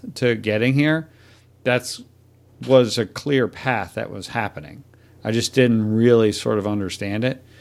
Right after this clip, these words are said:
And working with you and working with all the friends of the Press Row podcast, you know, T J and, and Owen and Sumit and Mike and Steve and, and, and Rachel and Kat and,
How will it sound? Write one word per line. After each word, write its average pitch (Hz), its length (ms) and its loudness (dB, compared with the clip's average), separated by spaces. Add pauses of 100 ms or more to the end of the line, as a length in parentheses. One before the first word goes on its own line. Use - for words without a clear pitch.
(240)
And 107 160 -4
working 117 360 0
with 92 140 -6
you 143 340 2
and 101 120 -4
working 117 340 -2
with 107 120 -2
all 127 180 4
the 117 80 0
friends 113 320 -2
of 107 60 -2
the 101 60 -4
Press 101 220 -2
Row 104 100 -2
podcast, - 560 -4
you - 60 -8
know, 85 140 -10
T 117 220 -2
J 92 360 -2
and, 87 180 -12 (540)
and 92 160 -4
Owen 113 420 4
and 90 160 -2
Sumit 117 640 -2
and 90 160 -16
Mike 131 480 0
and 92 240 -8 (300)
Steve 147 600 0
and, 92 300 -8 (260)
and, 98 260 -12
and 101 180 -12
Rachel 139 560 0
and 101 160 -10
Kat 151 480 -2
and, 98 240 -16